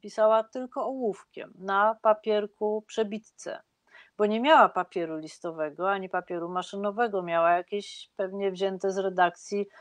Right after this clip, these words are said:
niepotrzebne przebitki, pożółkłe karteczki, na których pisała ołówkiem, nie zawsze dobrze za-,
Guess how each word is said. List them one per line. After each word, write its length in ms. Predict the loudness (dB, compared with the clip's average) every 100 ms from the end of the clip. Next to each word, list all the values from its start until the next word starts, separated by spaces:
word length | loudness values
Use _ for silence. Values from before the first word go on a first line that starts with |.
| -14 -4
niepotrzebne 640 | 0 2 2 2 2 0
przebitki, 720 | -2 0 2 0 -2 -10 -12 -6
pożółkłe 600 | -2 4 6 6 6 4
karteczki, 640 | 6 2 2 -2 -4 -6 0
na 140 | 0
których 340 | 0 -2 -4 -4
pisała 480 | -4 2 4 6
ołówkiem, 540 | 6 4 0 -4 -8 -6
nie 100 | 2
zawsze 380 | 4 2 -2 -4
dobrze 300 | -4 -2 -2
za-, 260 | 0 -2